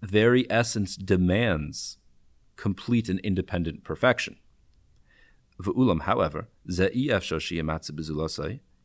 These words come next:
that's impossible to exist in any other creation by virtue of the fact that it is a creation. It's dependent.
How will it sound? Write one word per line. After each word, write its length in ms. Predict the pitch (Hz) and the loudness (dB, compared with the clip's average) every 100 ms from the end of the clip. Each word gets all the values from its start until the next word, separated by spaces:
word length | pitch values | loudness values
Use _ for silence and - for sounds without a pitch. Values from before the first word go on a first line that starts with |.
| _ | _
that's 200 | 87 - | -8 -2
impossible 720 | 101 87 - 127 - 85 78 | -2 0 2 2 2 -4 -4
to 180 | - 87 | -4 -4
exist 320 | 80 87 85 | -2 -4 -6
in 80 | 85 | -8
any 260 | - 92 95 | -4 -2 0
other 260 | 104 101 90 | 0 2 0
creation 680 | - 117 107 143 - - - _ _ _ - | -2 -2 0 0 -2 -4 -10 _ _ _ -10
by 100 | 80 | -4
virtue 280 | 82 82 | -2 -4
of 60 | 78 | -6
the 40 | |
fact 240 | 78 85 - | -4 -6 -4
that 100 | 80 | -4
it 120 | 92 | -2
is 100 | 151 | -2
a 40 | |
creation. 500 | - 82 64 - - - | -4 -4 -4 -8 -12 -16
It's 220 | - - - _ _ | -14 -14 -16 _ _
dependent. 580 | - 120 104 80 78 - | 0 0 0 -6 -8 -20